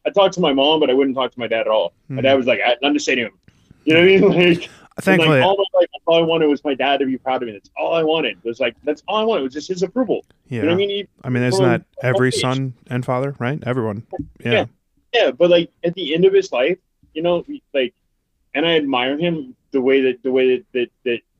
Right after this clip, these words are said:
Speaker 1: everything, like, ended up. Um, at the end of it, the last, like, three or four years I was going to school, I wouldn't, I didn't graduate till, like, a little bit after he passed, but, like, he was so proud of me. I was all he could talk about,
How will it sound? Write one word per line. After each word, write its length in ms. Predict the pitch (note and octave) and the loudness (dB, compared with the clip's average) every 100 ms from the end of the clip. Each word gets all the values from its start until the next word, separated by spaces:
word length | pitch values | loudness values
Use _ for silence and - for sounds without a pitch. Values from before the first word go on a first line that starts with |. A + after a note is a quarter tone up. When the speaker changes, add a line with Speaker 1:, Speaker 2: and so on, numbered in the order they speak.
| _ | _
Speaker 1:
everything, 420 | B2+ C3+ C#3+ C3 A#2 | -12 -6 -4 -4 -6
like, 140 | B2 A2+ C3 | -10 -8 -4
ended 240 | C3+ D3+ | -2 2
up. 220 | D3 D#3 _ _ _ | 2 0 _ _ _
Um, 360 | C3+ B2+ G#2+ F#2+ _ _ _ _ _ _ _ _ C#3 | -4 -4 -6 -12 _ _ _ _ _ _ _ _ -8
at 80 | |
the 140 | D3 E3+ | -4 0
end 100 | F#3+ | 2
of 60 | |
it, 80 | F3+ | 0
the 80 | E3 | 0
last, 300 | D#3+ E3 D#3+ | 0 0 -4
like, 140 | E3 - | -8 -6
three 120 | E3+ | -10
or 20 | |
four 140 | E3 D#3+ | -8 -6
years 200 | E3+ E3 | -4 0
I 60 | D#3 | -2
was 100 | C#3 | 0
going 140 | D#3 | -4
to 60 | D3 | -4
school, 240 | D#3+ D#3 | -2 0
I 60 | D#3+ | 0
wouldn't, 220 | F3+ E3+ - | -2 -6 -2
I 80 | |
didn't 200 | E3+ F#3 | -2 -2
graduate 640 | B2+ C3 D3+ E3+ F#3+ G3 - _ _ _ _ _ _ _ - | -4 -2 0 2 2 0 -6 _ _ _ _ _ _ _ 0
till, 200 | E3+ C3+ | 2 4
like, 140 | C3+ | 4
a 60 | C3 | 2
little 240 | C3+ E3 | 2 2
bit 100 | E3 | 2
after 320 | C3+ D3 - | 2 -2 -2
he 140 | D3+ D3+ | -2 -2
passed, 480 | D3 C#3+ F3+ F3+ - | -2 -2 -2 -4 -6
but, 140 | C3+ | -2
like, 300 | C3+ C3 B2 _ _ _ _ _ _ _ _ _ _ _ _ _ - | 2 2 0 _ _ _ _ _ _ _ _ _ _ _ _ _ -8
he 160 | F#3+ | -4
was 180 | G3 F3 | -4 -2
so 220 | - F#3+ | 2 4
proud 200 | F#3 F3+ | 4 0
of 60 | F3 | 0
me. 120 | A#2+ A#2+ | -2 0
I 60 | |
was 160 | E3 D3+ - | 0 -2 -4
all 300 | C#3+ D#3 D#3 | -4 -2 -4
he 200 | C#3 D3+ | -6 -12
could 180 | - D3+ | -12 -12
talk 300 | C#3+ D3 - | -12 -12 -14
about, 260 | B2 G2+ | -16 -16